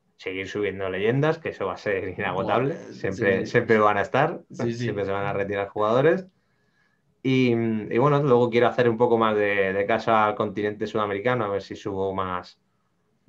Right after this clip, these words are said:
Speaker 1: más, eh, series de la, episodios de, de la Copa Libertadores, por ejemplo.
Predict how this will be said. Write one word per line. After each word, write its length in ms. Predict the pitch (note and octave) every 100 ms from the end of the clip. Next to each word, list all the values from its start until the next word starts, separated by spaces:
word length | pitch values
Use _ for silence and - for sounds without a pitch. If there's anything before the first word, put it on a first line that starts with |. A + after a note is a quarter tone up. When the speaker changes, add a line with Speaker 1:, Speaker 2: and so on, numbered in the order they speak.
| -
Speaker 1:
más, 680 | - G2+ G2 G2 - - - G2+
eh, 720 | F#2+ F#2+ F#2+ F#2 F2+ F2+ F#2
series 440 | - G#2+ G2 - -
de 120 | G2+
la, 680 | F#2+ F#2 F#2 F#2 F2+ F2+ -
episodios 460 | G2+ A2 G#2 G2+
de, 360 | G2 F#2+ F#2+ F#2
de 100 | G2
la 100 | F#2
Copa 220 | G#2 G2
Libertadores, 560 | F#2+ F#2 F#2 F#2 C3 C3
por 140 | G#2
ejemplo. 480 | - B2+ A#2+ C#3 D3+